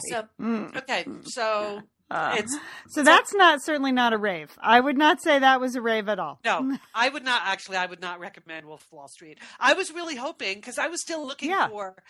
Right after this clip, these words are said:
Speaker 1: the one bandwagon I was gonna get on for Best Picture.
Speaker 2: Mm-hmm.
Speaker 1: And I thought, Marty Scorsese, he's the man, right?
Speaker 2: Right.
Speaker 1: He, like, saved it to the last thing. The last movie I see this year is gonna be the one. Nope. We
Speaker 2: Okay.
Speaker 1: came reeling. I actually saw that in a real movie theater,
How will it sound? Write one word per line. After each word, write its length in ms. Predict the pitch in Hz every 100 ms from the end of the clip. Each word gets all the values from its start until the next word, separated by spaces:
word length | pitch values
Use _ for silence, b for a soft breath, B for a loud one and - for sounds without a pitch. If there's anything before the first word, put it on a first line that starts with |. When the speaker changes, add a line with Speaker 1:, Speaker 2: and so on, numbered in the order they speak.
| B -
Speaker 1:
the 100 | 226
one 480 | 220 240 254 254 254
bandwagon 680 | 233 226 226 214 202 196 202
I 100 | 196
was 120 | 196
gonna 200 | 226 202
get 140 | 190 185
on 240 | 190 208
for 140 | -
Best 260 | 190 185 233
Picture. 340 | 196 - 294 330
Speaker 2:
Mm-hmm. 400 | 247 254 269 285 262
Speaker 1:
And 120 | 220
I 80 | 220
thought, 280 | 220 247 220
Marty 220 | 240 247
Scorsese, 760 | - 233 - 277 311 180 175
he's 200 | 175 254
the 100 | -
man, 340 | 240 302 220 156
right? 320 | 196 269 330 -
Speaker 2:
Right. 180 | 214 208
Speaker 1:
He, 60 | 247
like, 120 | 226
saved 340 | - 254 262 262
it 100 | 214
to 100 | 262
the 120 | 220
last 380 | 214 214 233 -
thing. 160 | 233 190
The 80 |
last 360 | 190 214 226 -
movie 280 | 262 226 240
I 60 |
see 240 | 214 247 220
this 240 | 208 -
year 260 | 220 175 156 B -
is 120 | 214
gonna 200 | 233 208
be 100 | 208
the 100 | 202
one. 420 | 185 170 147 135 _ b b _ _
Nope. 400 | 180 180 196 233 - 180
We 160 | - 226
Speaker 2:
Okay. 140 | 226 233
Speaker 1:
came 200 | 285 190
reeling. 440 | 214 247 240 214 196 B
I 80 | 233
actually 240 | 247 - 262
saw 200 | 254 240
that 200 | 226 226
in 120 | 220
a 40 |
real 200 | 214 214
movie 240 | 208 208 226
theater, 460 | 240 233 240 247